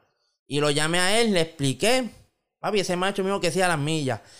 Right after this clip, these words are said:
Pero yo le digo, "Papi, va a ser, el que va a salir eres tú", porque yo no, na-, nada, nada que ver. Esto,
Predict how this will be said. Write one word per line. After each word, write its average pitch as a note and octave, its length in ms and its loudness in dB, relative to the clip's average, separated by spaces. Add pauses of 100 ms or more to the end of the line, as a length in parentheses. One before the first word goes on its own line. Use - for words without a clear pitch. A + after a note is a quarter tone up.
(220)
Pero C3+ 160 0
yo C#3+ 60 2
le D#3 60 2
digo, D#3 120 2
"Papi, F#3 220 0
va D#3+ 120 2
a D3 40 -2
ser, F#3 180 -2
el C3+ 100 -2
que D3 100 -2
va C#3 100 0
a D3 40 -4
salir F#3+ 160 -2
eres F#3 220 -2
tú", F3+ 140 -4
porque B2 420 -6
yo D#3+ 460 -2
no, C3 440 -6
na-, A#2 280 -8
nada, G#2+ 340 -10
nada - 260 -18
que - 100 -20
ver. - 200 -20 (720)
Esto, E3+ 1300 2